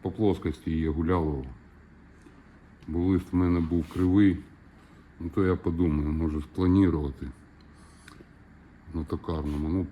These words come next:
поки не трогаю, поки залишу так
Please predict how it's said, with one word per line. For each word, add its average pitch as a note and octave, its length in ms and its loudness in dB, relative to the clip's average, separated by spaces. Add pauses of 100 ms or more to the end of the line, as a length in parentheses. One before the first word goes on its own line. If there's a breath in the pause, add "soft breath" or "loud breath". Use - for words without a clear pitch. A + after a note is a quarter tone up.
(120)
поки F2+ 280 -4
не E2+ 160 0
трогаю, C#2+ 560 -6
поки D2+ 240 -8
залишу D#2 600 -6
так E2+ 180 -4